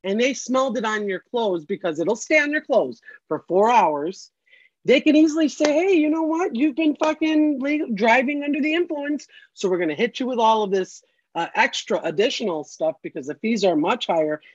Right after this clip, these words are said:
than if you're drinking le-, you know, uh, you know, drinking in a car illegally. So it's like, to me, you're advocating for yourself, not just for the plant.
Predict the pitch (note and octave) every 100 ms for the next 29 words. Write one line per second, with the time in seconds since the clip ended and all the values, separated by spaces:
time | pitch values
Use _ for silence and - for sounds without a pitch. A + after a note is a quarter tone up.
0 | _ E3+ E3+ E3 - D#3 C#3 F3 D#3 D#3
1 | D3+ G3+ B3+ A#3 G3+ F3+ D3+ E3+ - F#3
2 | F3 D3 D3 - F#3+ E3 E3 D3 E3+ D#3+
3 | D#3+ D4 A3 F#3 G#3 _ _ _ _ _
4 | _ - G#3+ G#3+ G#3+ - A#3+ A3 - G#3+
5 | A#3 B3+ C4+ - _ _ - G3+ G#3+ G#3+
6 | - A3+ G#3+ A3+ B3 A#3 G#3 - F3+ D3+
7 | D3 - - G#3 C#3 _ _ _ _ _
8 | _ _ - G#3 A3 A3+ A#3 - G3+ F3+
9 | - A#3 A#3 F3+